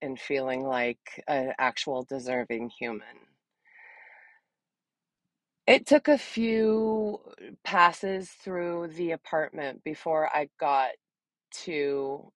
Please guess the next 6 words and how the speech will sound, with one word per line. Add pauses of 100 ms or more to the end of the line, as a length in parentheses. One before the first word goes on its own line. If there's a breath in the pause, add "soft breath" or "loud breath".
the
dusty (120)
bag (380)
on (440)
the (100)
top